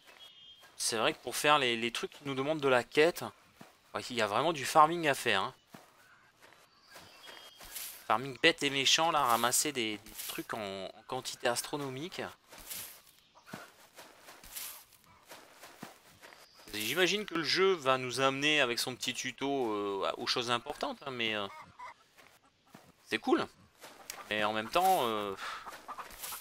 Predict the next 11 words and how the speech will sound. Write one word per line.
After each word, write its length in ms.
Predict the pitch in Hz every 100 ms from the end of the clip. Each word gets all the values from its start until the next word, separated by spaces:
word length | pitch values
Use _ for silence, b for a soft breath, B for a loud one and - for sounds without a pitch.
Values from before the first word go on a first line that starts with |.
| - - - - - - _ - -
quantité 380 | 143 - - 165
demandée 400 | 143 139 156 190
quand 140 | 135
même, 180 | 156 170
euh, 400 | 123 107 101 98 - - - - - - - - - - - - - - - -
un 120 | 107 143
peu 180 | 160
nimp, 280 | 123 143 190
enfin, 720 | 104 92 - - - - 95
je 100 | 98
trouve. 340 | - - 143